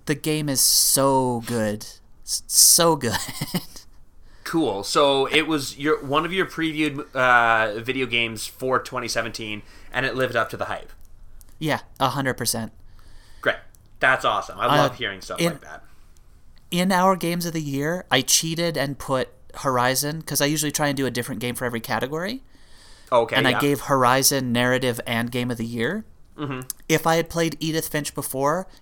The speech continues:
Speaker 1: Edith Finch would have taken narrative.
Speaker 2: Oh, okay.
Speaker 1: It's one of the best narrative storytelling games I've ever played, and that's a genre that I really like.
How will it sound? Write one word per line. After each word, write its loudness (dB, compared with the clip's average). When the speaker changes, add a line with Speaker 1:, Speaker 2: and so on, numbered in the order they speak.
Speaker 1:
Edith -2
Finch -4
would -4
have -6
taken -2
narrative. -4
Speaker 2:
Oh, 2
okay. -2
Speaker 1:
It's 0
one -2
of 2
the 0
best 0
narrative 0
storytelling -2
games -2
I've -4
ever -2
played, -2
and -6
that's -2
a -4
genre -2
that -2
I 2
really -6
like. -10